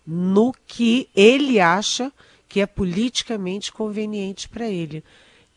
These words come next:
É, aliás, com tanta antecedência, dois anos de antecedência, ele só pensa na campanha dele. É viagem pra Imperatriz,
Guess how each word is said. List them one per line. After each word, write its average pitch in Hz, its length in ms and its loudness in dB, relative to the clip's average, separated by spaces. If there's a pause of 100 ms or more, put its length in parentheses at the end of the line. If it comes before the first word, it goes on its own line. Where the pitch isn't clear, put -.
É, 160 680 -4
aliás, 175 760 -4 (160)
com 185 160 -6
tanta 226 460 -4
antecedência, 185 680 -6
dois 185 280 0
anos 165 160 -4
de 175 80 -10
antecedência, 240 720 -8 (280)
ele 269 160 -4
só - 180 -4
pensa 226 460 -4
na 277 120 -8
campanha 294 460 -6
dele. 160 360 -4 (360)
É 170 120 -2
viagem 160 560 0
pra 139 180 -10
Imperatriz, 180 1040 -6